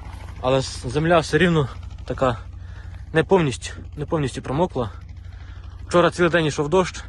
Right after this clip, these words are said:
такий пробивний. І зараз, як ви бачите, хмурно.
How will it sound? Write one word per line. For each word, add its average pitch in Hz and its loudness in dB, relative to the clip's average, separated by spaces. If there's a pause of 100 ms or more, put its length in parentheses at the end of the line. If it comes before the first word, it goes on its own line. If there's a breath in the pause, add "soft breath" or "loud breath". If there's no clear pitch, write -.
(120)
такий 135 0 (1300 loud breath)
пробивний. 160 4 (440 loud breath)
І 135 0
зараз, 151 4
як 127 -10
ви 131 -4
бачите, 135 -2
хмурно. 160 2